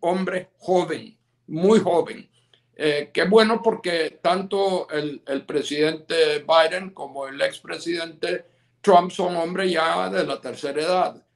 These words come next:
Eso por un lado. Por otro lado, eh, el estado de Ohio es crucial.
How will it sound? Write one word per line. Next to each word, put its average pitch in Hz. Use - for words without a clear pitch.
Eso 160
por 180
un 156
lado. -
Por 175
otro 196
lado, 202
eh, 165
el 175
estado 226
de 214
Ohio 190
es 196
crucial. 180